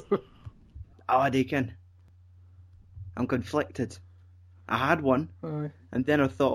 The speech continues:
Speaker 1: of, like, something else, and I thought, ah, that might be.
Speaker 2: Well, that's up to you.
Speaker 1: Okay.
Speaker 2: What do you think will depress
Speaker 1: I
Speaker 2: me
Speaker 1: have,
Speaker 2: more?
Speaker 1: I have two imaginary movies in my hand.
Speaker 2: Right.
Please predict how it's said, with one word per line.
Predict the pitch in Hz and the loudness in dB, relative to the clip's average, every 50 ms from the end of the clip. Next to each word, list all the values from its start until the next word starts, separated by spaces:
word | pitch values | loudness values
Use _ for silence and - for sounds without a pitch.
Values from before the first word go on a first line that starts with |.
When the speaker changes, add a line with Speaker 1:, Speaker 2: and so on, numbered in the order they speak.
| 123 113 | 2 0
Speaker 1:
of, | 104 | 0
like, | 123 113 - - - | -2 -2 -2 -4 -6
something | - 117 - - 120 | -8 -8 -4 -2 -2
else, | 139 143 127 113 - | 0 0 -2 -2 -4
and | 120 110 | -4 -4
I | 104 | -2
thought, | 107 - - | -2 -2 -2
ah, | 196 233 262 247 165 127 107 | 0 0 0 0 -2 -4 -4
that | - 185 - - | -6 -6 -4 -2
might | 151 131 98 | -2 -2 -2
be. | 87 107 101 101 - - - - - - - - - - - - - - - - - - | -2 -4 -4 -4 -6 -10 -16 -20 -20 -20 -20 -20 -20 -20 -20 -20 -20 -20 -20 -16 -12 -10
Speaker 2:
Well, | 151 147 147 147 143 - - 160 | -8 -6 -6 -8 -8 -10 -12 -12
that's | 151 143 - | -12 -8 -8
up | 160 143 139 - | -8 -8 -6 -8
to | 147 | -6
you. | 143 151 165 175 | -4 -2 0 2
Speaker 1:
Okay. | 143 127 123 - - - - - - - - | 2 2 2 0 -2 -8 -10 -12 -16 -16 -8
Speaker 2:
What | 165 170 165 156 - | -6 -4 -4 -4 -4
do | 160 | -4
you | 156 | -4
think | 165 156 151 - | -4 -4 -4 -4
will | 156 160 156 139 - - - - - - - - | -2 -2 -2 -4 -6 -12 -18 -20 -20 -20 -10 -10
depress | 175 165 - - 170 170 165 165 | -8 -8 -6 -2 -2 -2 -2 0
Speaker 1:
I | - 120 | 0 0
Speaker 2:
me | 123 | 0
Speaker 1:
have, | 123 123 117 | 2 0 0
Speaker 2:
more? | 160 165 156 160 - - - - - - - - - - | -2 -4 -6 -8 -10 -16 -20 -20 -20 -20 -20 -20 -12 -4
Speaker 1:
I | 123 127 | 0 2
have | 127 123 117 113 - | 2 2 2 0 -2
two | - - 139 139 139 139 135 | -2 2 4 4 4 4 4
imaginary | 127 127 127 127 135 127 - 131 131 131 127 123 127 | 4 4 4 4 4 4 4 4 6 6 6 6 6
movies | 127 127 127 127 117 120 113 104 113 | 6 6 4 4 4 4 2 2 2
in | 113 113 | 2 2
my | 117 113 | 2 2
hand. | 110 113 110 107 101 101 95 87 - - - 160 | 2 2 0 0 0 -2 -6 -8 -12 -10 -4 0
Speaker 2:
Right. | 156 156 151 151 156 - | 2 4 4 4 2 0